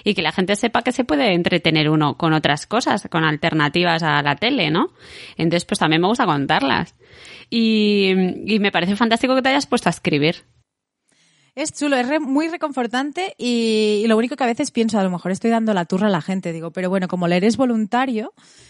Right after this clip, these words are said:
Speaker 1: Claro,
Speaker 2: eh, si
Speaker 1: todo esto
Speaker 2: quieres,
Speaker 1: es voluntario, o sea que
Speaker 2: lees y si no, no. Pero, mm, yo soy muy fan de tus stories, Carmenia, eh, de cuántas cosas admiro, cuán de grande tienes que tener la casa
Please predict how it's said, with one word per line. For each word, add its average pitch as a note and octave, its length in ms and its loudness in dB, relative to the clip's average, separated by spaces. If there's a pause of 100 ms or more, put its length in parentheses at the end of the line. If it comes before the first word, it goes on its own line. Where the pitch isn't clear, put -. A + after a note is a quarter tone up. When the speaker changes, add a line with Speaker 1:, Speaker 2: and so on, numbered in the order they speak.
(200)
Speaker 1:
Claro, D3+ 380 2
Speaker 2:
eh, F#3+ 100 -4
si - 160 -8
Speaker 1:
todo G3 140 2
esto A3+ 120 -2
Speaker 2:
quieres, A3+ 100 0
Speaker 1:
es F#3 60 -2
voluntario, D3 560 0
o B2 60 -4
sea C3+ 180 -6
que C3 80 -10
Speaker 2:
lees B3 480 -2
y C#4 120 -6
si A#3 120 -4
no, A3 140 -2
no. G#3+ 200 -4 (240)
Pero, A#3+ 380 4
mm, A#3+ 260 -6
yo C#4+ 220 2
soy D4+ 200 -2
muy C4 180 -4
fan C4 200 -4
de C4 120 -6
tus A3+ 180 -6
stories, A3 480 -4
Carmenia, A3 480 -4 (300)
eh, A3 340 0
de G3+ 320 -2
cuántas C4 400 2
cosas C#4+ 400 -2
admiro, C4 540 -2 (160)
cuán B3+ 200 2
de C#4 80 2
grande C#4 280 0
tienes B3+ 260 0
que C4 80 -4
tener A3+ 260 -2
la A3+ 140 0
casa C#4+ 400 0